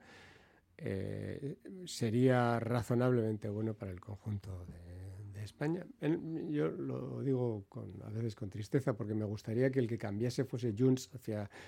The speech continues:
posiciones más razonables y más posibilistas, eh, que no que, eh, ca-, tuviese que cambiar a fuerza de perder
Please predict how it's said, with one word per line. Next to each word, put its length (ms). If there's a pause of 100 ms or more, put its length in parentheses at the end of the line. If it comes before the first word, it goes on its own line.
(120)
posiciones 540
más 140
razonables 680
y 20
más 180
posibilistas, 960
eh, 240
que 140
no 180
que, 180 (440)
eh, 280
ca-, 200
tuviese 420
que 100
cambiar 420
a 120
fuerza 340
de 140
perder 580